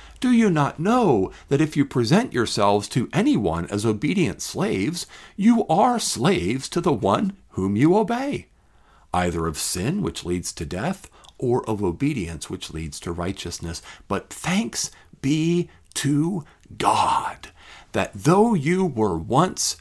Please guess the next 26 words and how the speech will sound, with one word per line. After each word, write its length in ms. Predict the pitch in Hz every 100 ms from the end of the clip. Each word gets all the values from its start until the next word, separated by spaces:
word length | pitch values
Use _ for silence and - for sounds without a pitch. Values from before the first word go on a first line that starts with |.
| - _
slaves 600 | - - 117 127 151 131
of 120 | 143 -
sin, 500 | - 85 73 73 82 - _ -
you've 160 | 98
become 280 | 107 - 98
obedient 600 | 92 156 180 196 196 -
from 200 | - 147
the 100 | 143
heart 440 | - 98 82 - - - -
to 100 | 110
the 120 | 95
standard 500 | - 127 156 160 110
of 180 | 87 -
teaching 500 | 202 196 - 185 175
to 120 | 92
which 380 | 90 165 - -
you 240 | 120 147
were 260 | 117 107 113
committed, 560 | - 107 98 82 69 - _ _ _ - -
and 120 | 101 98
having 300 | 107 110 98
been 180 | 90
set 280 | 82 - 80
free 380 | - - 208 233
from 260 | - 214 -
sin, 460 | - 90 78 101